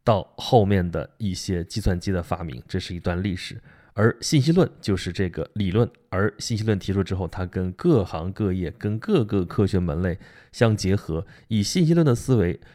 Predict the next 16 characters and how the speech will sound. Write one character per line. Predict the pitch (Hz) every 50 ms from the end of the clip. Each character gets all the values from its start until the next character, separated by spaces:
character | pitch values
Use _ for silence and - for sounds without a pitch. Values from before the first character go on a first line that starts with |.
| _ _
创 | - - - 131 110 95 90
造 | 85 - 101 90 80
出 | - - - 98
了 | 92 82 - -
一 | 92 98 113
系 | 113 - -
列 | 104 98 95
的 | 85 87
新 | - - - 120 113
的 | 101
理 | 95 90 -
论。 | - 85 80 - _ _ _ _ _ _ _ _ _ _ _ _ _ _ _
一 | - 123 123 104
股 | 95 90 82
洪 | - - 92 110 143
流 | 120 95 101 135